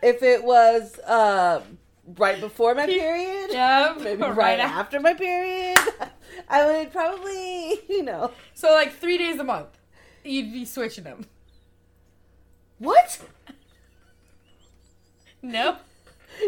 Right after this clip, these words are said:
Speaker 1: That, it
Speaker 2: It
Speaker 1: all,
Speaker 2: would
Speaker 1: I was
Speaker 2: depend
Speaker 1: saying,
Speaker 2: on, 'cause,
Speaker 1: it
Speaker 2: like,
Speaker 1: was
Speaker 2: that would be only three days a month for me. Not
Speaker 1: No.
Speaker 2: before, after, or during my <laughs> period.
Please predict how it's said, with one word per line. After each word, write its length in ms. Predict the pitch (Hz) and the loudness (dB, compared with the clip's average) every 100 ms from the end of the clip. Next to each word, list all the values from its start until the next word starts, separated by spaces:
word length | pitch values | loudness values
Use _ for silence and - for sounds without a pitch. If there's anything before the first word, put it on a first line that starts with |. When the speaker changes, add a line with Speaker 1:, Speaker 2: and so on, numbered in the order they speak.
| - - | -6 -2
Speaker 1:
That, 260 | 311 440 269 | 0 0 -4
it 120 | 285 | 0
Speaker 2:
It 40 | - | 2
Speaker 1:
all, 140 | 330 | 2
Speaker 2:
would 80 | 285 | 2
Speaker 1:
I 100 | 294 | 0
was 100 | 330 | 0
Speaker 2:
depend 220 | 294 349 | -2 -2
Speaker 1:
saying, 100 | 294 285 | -2 -2
Speaker 2:
on, 120 | 277 - - - - | -6 -18 -20 -20 -8
'cause, 100 | 311 | -2
Speaker 1:
it 40 | |
Speaker 2:
like, 120 | 311 | -2
Speaker 1:
was 80 | 294 | 0
Speaker 2:
that 140 | 320 381 | -2 -2
would 80 | |
be 100 | 381 | -4
only 300 | 302 302 302 | -6 -8 -8
three 260 | 294 285 285 | -10 -12 -6
days 220 | 277 262 | -6 -4
a 80 | 254 | -8
month 220 | 247 214 | -10 -12
for 120 | 240 | -14
me. 340 | 190 165 185 202 - | -14 -14 -18 -20 -10
Not 300 | 214 233 311 | -6 -4 -2
Speaker 1:
No. 160 | 381 | 0
Speaker 2:
before, 260 | 262 247 240 247 | 0 -2 -4 -2
after, 340 | 226 226 226 | -2 -4 -6
or 40 | 208 | -8
during 220 | 214 208 | -6 -8
my 140 | 202 220 | -8 -10
<laughs> 160 | - | -10
period. 680 | 349 302 247 196 233 285 | -6 -6 -6 -10 -10 -14